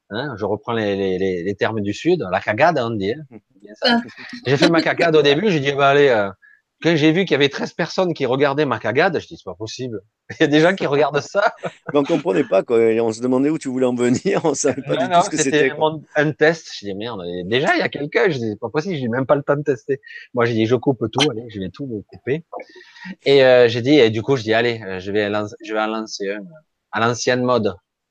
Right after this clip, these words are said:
Speaker 1: À l'ancienne mode, et j'ai dit, tiens, et je vais essayer de voir si quelqu'un,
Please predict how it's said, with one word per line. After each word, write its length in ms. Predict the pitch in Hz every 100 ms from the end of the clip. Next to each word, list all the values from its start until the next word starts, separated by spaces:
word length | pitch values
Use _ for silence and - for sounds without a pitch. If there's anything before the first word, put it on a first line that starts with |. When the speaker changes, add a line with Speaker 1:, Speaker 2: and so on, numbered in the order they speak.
| _ _ _ _ _ _
Speaker 1:
À 80 | 101
l'ancienne 340 | 104 104 104
mode, 240 | 104 156 175
et 120 | 131
j'ai 140 | 107
dit, 140 | 113 117
tiens, 200 | - 156
et 180 | 117 117
je 120 | 127
vais 220 | 127 180
essayer 400 | 160 - 131 156
de 100 | 156
voir 320 | 113 117 156
si 240 | - - -
quelqu'un, 420 | - 156 127 160